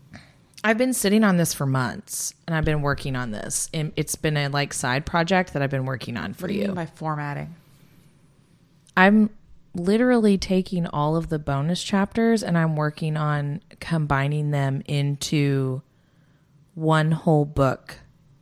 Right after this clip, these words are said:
Speaker 1: for us across
Speaker 2: Oh,
Speaker 1: the
Speaker 2: oh, it was for me, <laughs> but now it's
Speaker 1: But, well, I mean, I'm putting in all the fucking work, but I did it, I
Speaker 2: <laughs>
Speaker 1: originally did it because you're like, "Oh my gosh, I haven't read these bonus chapters." I'm like, "I'm gonna put them all together."
Speaker 2: I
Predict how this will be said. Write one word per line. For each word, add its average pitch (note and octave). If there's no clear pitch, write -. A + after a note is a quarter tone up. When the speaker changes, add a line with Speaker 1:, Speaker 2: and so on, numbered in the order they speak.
Speaker 1:
for -
us -
across E3
Speaker 2:
Oh, G#3
Speaker 1:
the F3
Speaker 2:
oh, -
it G#3+
was B3
for F3+
me, F#3
<laughs> -
but F#3+
now E4+
it's D4+
Speaker 1:
But, C#4+
well, F4
I F4+
mean, D4+
I'm F#4+
putting A4
in G#4+
all G#4
the F#4+
fucking F#4
work, G#4+
but C#4
I D4
did D#4+
it, F4
I C4+
Speaker 2:
<laughs> -
Speaker 1:
originally D4+
did C4+
it B3+
because B3+
you're C4+
like, A#3
"Oh E4+
my G4+
gosh, G4
I F#4
haven't F4
read D#4
these D4+
bonus D4+
chapters." D4+
I'm B3+
like, G#3+
"I'm A#3+
gonna F4+
put G#3+
them A3
all F#3
together." F3+
Speaker 2:
I -